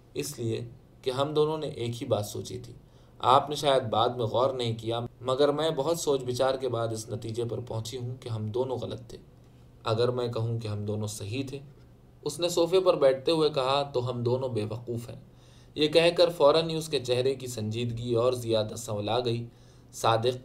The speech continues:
یہ کیسے ہو سکتا ہے؟ میں بچی ہوں جو مجھے اپنے دل کا حال معلوم نہیں۔ تمہارے خیال کے مطابق میری عمر کیا ہوگی؟ بائیس برس؟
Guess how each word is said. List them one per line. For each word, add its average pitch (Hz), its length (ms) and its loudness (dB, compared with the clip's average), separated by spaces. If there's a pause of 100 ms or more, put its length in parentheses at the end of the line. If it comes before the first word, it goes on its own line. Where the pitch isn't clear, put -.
(100)
یہ 170 140 -2
کیسے 131 360 0
ہو 156 100 0
سکتا 117 400 -4
ہے؟ 101 60 -8
میں 123 140 -6
بچی 147 440 -2
ہوں 120 320 -2
جو 139 100 -2
مجھے 151 200 -2
اپنے 147 200 -2
دل 143 180 0
کا 139 160 -2
حال 123 180 2
معلوم 127 300 0
نہیں۔ 127 140 -14 (600)
تمہارے 117 400 2
خیال 120 440 2
کے 127 60 -2
مطابق 117 460 -2
میری 123 160 -2
عمر 120 180 -2
کیا 120 180 -2
ہوگی؟ 104 340 -4 (960)
بائیس 113 280 2
برس؟ 139 380 -2